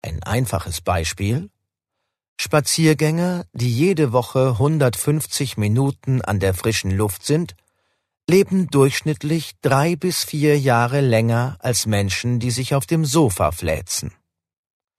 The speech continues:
Aber auch unsere Vorfahren haben nicht dreißig oder vierzig Kilometer am Tag zurückgelegt, sondern fünf bis fünfzehn. Ein ausgedehnter Spaziergang durch die Stadt ist also gesünder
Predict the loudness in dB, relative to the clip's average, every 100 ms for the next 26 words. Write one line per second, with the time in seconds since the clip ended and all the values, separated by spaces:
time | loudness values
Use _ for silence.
0 | _ _ _ _ _ _ _ _ 0 0
1 | 0 0 0 0 0 0 2 2 0 2
2 | 2 4 4 4 4 2 -2 -2 0 0
3 | 0 -2 -4 -2 0 2 0 -2 -4 -4
4 | -6 -4 0 0 0 -4 -6 -4 -2 0
5 | 0 0 -2 -4 -4 -2 2 2 0 -6
6 | -4 -2 0 2 2 0 -8 _ _ _
7 | _ -2 0 2 2 0 -2 0 2 2
8 | -4 -6 -4 -2 0 0 0 -4 -6 -6
9 | -10 _ _ _ _ _ _ _ _ _
10 | _ _ 0 2 2 2 2 2 0 -2
11 | 0 0 0 -2 -2 -2 -2 -2 2 2
12 | 4 2 0 -2 -4 -6 0 0 0 -10
13 | _ _ _ _ _ -4 -2 2 2 2
14 | 0 0 4 4 6 4 2